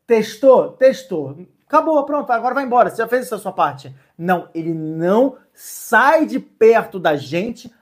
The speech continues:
até a hora da nossa morte. Todo dia ele pede pra matar a gente. Esse é o Yetzer Hara. E Ima Kadosh Baruch Hu Lo É. Então, se Kadosh Baruch Hu não estivesse com a gente, Lo Hai No Yeholim. A gente não tinha a menor capacidade de aguentar o Yetzer Hara. A gente iria morrer, a gente realmente iria ser condenado.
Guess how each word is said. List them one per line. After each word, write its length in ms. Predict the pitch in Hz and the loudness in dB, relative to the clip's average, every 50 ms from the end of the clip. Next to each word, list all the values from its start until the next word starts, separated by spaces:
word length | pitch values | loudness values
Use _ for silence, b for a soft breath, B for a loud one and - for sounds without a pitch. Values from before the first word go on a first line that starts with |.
| b b | b b
até 380 | - 139 135 135 135 _ - 175 | -18 -16 -16 -16 -16 _ -8 -6
a 80 | 175 170 | -4 -4
hora 140 | 170 160 | -4 -6
da 120 | 151 147 151 | -6 -10 -10
nossa 240 | 147 143 135 - 135 | -10 -10 -12 -14 -16
morte. 400 | 120 117 117 113 _ _ _ _ _ _ _ _ _ _ | -16 -16 -16 -18 _ _ _ _ _ _ _ _ _ _
Todo 580 | - 247 240 262 294 254 196 302 330 320 262 | -2 0 0 0 0 -2 -4 -6 -8 -8 -10
dia 400 | 185 160 160 165 202 262 302 294 | -12 -14 -14 -12 -4 -2 -2 -2
ele 140 | 294 277 247 | -2 -2 -4
pede 480 | 196 - _ - 208 208 226 233 - - | -6 -6 _ -2 0 2 0 0 -2 -6
pra 180 | - 208 196 | -10 -8 -6
matar 280 | 190 185 180 180 185 175 | -4 -6 -4 -4 -4 -4
a 60 | 170 | -4
gente. 340 | 139 139 143 131 135 - - | -6 -8 -12 -14 -16 -16 -16
Esse 180 | - 220 - 302 | -16 -14 -12 -10
é 40 | 330 | -10
o 40 | |
Yetzer 240 | 311 - - 262 240 | -10 -10 -8 -8 -8
Hara. 300 | 247 226 240 233 208 - B B B B 254 190 | -6 -6 -6 -8 -8 -12 B B B B -8 -2
E 240 | 220 220 226 240 254 | 0 0 2 2 0
Ima 200 | 254 254 254 247 | 0 -2 -2 -2
Kadosh 320 | 247 247 240 247 247 220 | -2 -2 0 0 -2 -2
Baruch 280 | 208 240 247 247 196 196 | -2 -2 -2 -2 -4 -6
Hu 180 | 240 247 247 | -8 -8 -4
Lo 100 | 247 247 | -2 -2
É. 180 | 247 247 254 285 | 0 0 -2 -2
Então, 160 | 285 262 233 | -4 -6 -6
se 100 | 196 - | -6 -6
Kadosh 200 | 214 233 233 208 | -6 -6 -6 -6
Baruch 160 | 202 247 247 | -8 -8 -8
Hu 20 | 247 | -8
não 60 | 247 | -8
estivesse 280 | 190 214 247 240 240 | -6 -6 -6 -6 -4
com 60 | - 240 | -6 -6
a 80 | 233 | -6
gente, 640 | 196 208 262 302 311 302 - 240 240 240 240 226 b b b b | -6 -6 -8 -8 -8 -10 -10 -10 -8 -8 -8 -10 b b b b
Lo 100 | - 220 | 0 2
Hai 140 | 240 240 240 | 2 2 2
No 120 | 240 240 | -2 -2
Yeholim. 440 | 240 240 233 233 214 240 240 208 175 156 | -2 -2 -4 -2 -4 -4 -4 -4 -6 -8
A 40 | 170 | -8
gente 220 | 180 202 190 - 202 | -8 -8 -10 -12 -8
não 140 | 247 233 | -8 -8
tinha 120 | - - 247 | -4 -4 -2
a 40 | 233 | -2
menor 320 | 233 233 240 247 240 - | -2 -4 -4 -6 -8 -6
capacidade 1040 | - 247 233 240 - 233 226 - - - 233 185 156 165 190 202 214 220 208 170 139 | -6 -6 -6 -4 -4 -4 -4 -6 -10 -16 -16 -14 -8 -4 -2 0 0 0 -2 -4 -8
de 80 | 151 | -12
aguentar 320 | 151 139 147 143 139 147 143 | -12 -12 -12 -12 -10 -8 -8
o 40 | 139 | -8
Yetzer 240 | 135 135 147 135 | -10 -12 -12 -10
Hara. 260 | 131 127 123 120 120 b b b b b | -10 -10 -10 -10 -14 b b b b b
A 100 | - 170 | -6 -4
gente 220 | 175 180 170 - | -4 -4 -6 -8
iria 300 | 247 247 220 185 190 220 | -8 -6 -4 -2 -2 0
morrer, 280 | 240 285 269 185 226 233 | 0 0 0 0 -2 -6
a 40 | 190 | -6
gente 240 | 139 147 143 - 185 | -8 -12 -12 -10 -8
realmente 300 | 180 185 196 214 202 214 | -6 -6 -6 -8 -10 -10
iria 140 | 208 208 | -10 -10
ser 120 | 202 214 208 | -10 -12 -12
condenado. 580 | 202 214 214 220 226 240 240 220 160 139 135 | -12 -12 -12 -8 -4 -2 -2 -2 -2 -6 -14